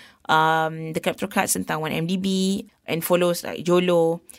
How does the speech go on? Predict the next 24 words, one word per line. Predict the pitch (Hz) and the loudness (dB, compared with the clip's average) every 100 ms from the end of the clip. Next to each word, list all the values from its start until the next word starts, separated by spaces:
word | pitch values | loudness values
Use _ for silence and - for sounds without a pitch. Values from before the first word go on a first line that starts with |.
| _ _ | _ _
executive | 156 165 - - - | -8 -8 -8 -10 -8
produced | 160 165 - | -8 -8 -6
by | 156 | -6
Louis | 160 160 | -6 -6
Story. | - 160 262 370 - - - | -4 -2 -4 -6 -12 -20 -4
Uh, | - 160 | 0 2
fun | 185 | 0
fact, | 185 226 - _ | 2 0 0 _
uh, | 180 165 165 175 | -4 -2 -2 -4
saya | 175 175 170 | 0 0 0
juga | 180 190 180 - - - | 0 0 0 -4 -20 0
work | 175 - 156 | 2 2 0
on | 165 | 0
this | 165 - - - - | 2 2 0 -2 -2
film. | 170 175 294 - - - | 0 2 0 -10 -20 -18
So, | - - | -2 2
it's | 151 - - - | 2 0 -6 -4
also | 175 175 | 0 0
a | |
bit | 175 | 0
of | 170 | -2
a | 170 | -2
self-plug. | - 165 - 170 180 247 247 - | -2 -4 -4 2 4 2 -2 -4
Um, | 160 165 160 | -4 -4 -6